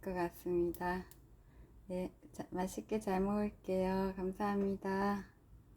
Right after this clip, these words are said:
네, 명태 껍질 튀김 함께 하셨-, 네, 명태 껍질 튀김 함께 하셨습니다.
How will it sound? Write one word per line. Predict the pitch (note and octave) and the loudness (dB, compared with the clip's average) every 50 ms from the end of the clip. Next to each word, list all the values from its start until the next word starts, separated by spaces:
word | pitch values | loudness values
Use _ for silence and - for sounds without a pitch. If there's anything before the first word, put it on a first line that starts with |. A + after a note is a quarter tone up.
| - - | -16 -6
네, | - G3 F3+ | -2 2 4
명태 | F3 G3 A#3 C4 C4+ C#4 C4+ A#3+ - | 6 8 8 8 8 8 4 4 4
껍질 | - B3 B3 - - - - G#3 G#3 - - | 2 0 -2 -2 -8 -2 0 0 0 0 -2
튀김 | - A3 G3+ G#3 A3 A3 A3 | -4 -2 0 2 4 4 4
함께 | A3 A3+ A3 A3 - G3 | 4 4 2 0 2 2
하셨-, | G#3 G3+ G3+ - - - - - - - - - - _ - _ - - _ - - _ - - - - - - - - - - - - - | 2 2 2 0 -6 -12 -16 -16 -20 -20 -20 -20 -20 _ -20 _ -20 -20 _ -20 -20 _ -20 -10 -10 -8 -8 -8 -14 -16 -18 -20 -20 -4 2
네, | G3+ G3 | 6 6
명태 | F3+ G3 A3 A#3+ C4 C4 - C4 B3 B3 | 10 12 12 12 12 12 12 8 6 8
껍질 | - A3+ A#3 A3+ - - G#3+ A3 G#3+ - | 8 6 6 6 4 6 6 6 6 6
튀김 | - G#3+ G3+ G#3 G#3+ G#3+ | 0 2 4 4 4 6
함께 | G#3+ G#3+ G#3+ G#3+ - - | 6 4 4 2 2 2
하셨습니다. | G3+ F#3+ F#3 F#3 - G3 G3 - - - F#3+ F#3+ F#3 F#3 F#3 F#3 - F#3+ F#3 F#3+ G3 G3 | 2 2 2 2 0 -4 -4 -4 -6 -4 0 2 2 2 0 0 2 4 4 4 4 2